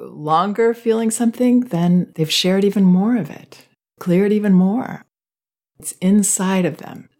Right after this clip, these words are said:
No strategy that we have can make the feelings go away. That's just impossible for any of us as humans. We can mask them, we can discourage them, we can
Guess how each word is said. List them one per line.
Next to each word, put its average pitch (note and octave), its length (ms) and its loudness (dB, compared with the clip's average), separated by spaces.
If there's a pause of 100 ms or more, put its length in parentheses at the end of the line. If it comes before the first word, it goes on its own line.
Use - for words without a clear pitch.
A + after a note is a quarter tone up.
No F3+ 240 0
strategy F#3+ 720 -2
that D#3 260 -6
we D3 300 -8
have E3 580 -4
can C#3+ 440 -2 (100)
make D3 240 0
the - 80 -2
feelings B2+ 420 -2
go A#2+ 160 -4
away. C#3 640 -2 (180)
That's C#3 220 -6
just - 340 -12
impossible - 800 -6 (300)
for - 160 -8
any G3+ 220 -2
of F3 120 -6
us - 340 -8
as - 160 -14
humans. C3 600 -6 (680)
We D#3 140 -6
can C#3 260 -6
mask F3 460 -4
them, E3+ 320 0
we D3 120 -4
can - 460 -6
discourage F#3 600 0
them, E3 240 -4
we D#3+ 80 -6
can C3+ 420 -6